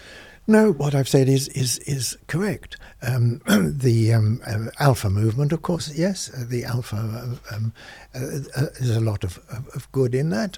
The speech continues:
and, um, uh, I know churches today that, um, uh, have, uh, uh, are using it very effectively too. I think the, um, uh, the Alpha, uh,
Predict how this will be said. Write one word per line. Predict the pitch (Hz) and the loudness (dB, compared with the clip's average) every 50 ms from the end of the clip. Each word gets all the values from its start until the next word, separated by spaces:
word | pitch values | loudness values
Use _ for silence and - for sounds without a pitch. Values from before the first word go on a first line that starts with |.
| - | -6
and, | 135 127 117 120 127 123 | -4 -4 -2 -2 -2 -2
um, | 107 110 120 117 107 113 120 - - - - - - - - - | -2 -4 -4 -4 -4 -4 -6 -10 -14 -20 -20 -20 -20 -18 -14 -12
uh, | 117 - - | -12 -8 -4
I | - 123 | 0 2
know | 123 120 123 123 120 | 4 6 6 6 4
churches | 120 - 143 131 127 - - 139 143 - | 4 4 2 2 2 0 0 -2 -2 -2
today | - - 156 143 175 196 254 277 254 - 127 104 - | -4 -4 -2 -2 0 0 0 -2 -2 -2 -4 -6 -6
that, | 110 95 101 - - - | -6 -8 -8 -8 -10 -8
um, | 110 107 104 104 104 110 110 113 120 - - - - - - | -6 -4 -4 -2 -2 -4 -4 -6 -8 -12 -16 -20 -16 -14 -12
uh, | 107 101 101 101 | -12 -12 -12 -10
have, | 98 95 120 120 104 95 - - 113 | -8 -6 -4 -4 -6 -6 -8 -8 -8
uh, | 110 110 110 113 113 _ - - - - - - - - | -6 -6 -6 -8 -10 _ -18 -20 -20 -20 -20 -20 -18 -14
uh, | 110 107 107 107 104 104 107 107 107 113 - | -12 -12 -10 -10 -10 -10 -10 -10 -12 -10 -8
are | - 107 110 | -6 -4 -2
using | 104 120 135 135 135 131 147 151 147 | 0 2 2 2 2 2 0 0 0
it | 156 156 151 - - - | -2 -2 -6 -10 -14 -14
very | 120 120 127 131 135 139 143 143 - | -12 -8 -4 -4 -2 -2 -4 -4 -6
effectively | - 143 - - 147 139 - - - 113 107 117 110 113 110 | -8 -10 -8 -8 -10 -10 -10 -12 -12 -12 -10 -10 -10 -12 -12
too. | - - 151 131 113 120 120 - - - - - - | -10 -10 -8 -8 -8 -8 -10 -12 -16 -20 -20 -10 -6
I | 180 156 | -4 -4
think | - - 240 196 - - - - - _ _ | -4 -2 -4 -6 -6 -10 -16 -20 -20 _ _
the, | - 180 175 175 175 165 160 | -6 -4 -2 0 0 0 0
um, | 160 160 160 160 - - - - - - | 0 -2 -2 -4 -6 -10 -20 -20 -20 -16
uh, | - 151 143 143 165 | -14 -12 -12 -10 -8
the | 165 147 135 147 143 135 - - | -6 -4 -2 -2 -2 -2 -2 -2
Alpha, | 151 151 139 - - 135 127 120 - - - - - | -2 -2 -2 -2 -2 -2 -2 -4 -6 -10 -18 -14 -10
uh, | 123 120 | -10 -10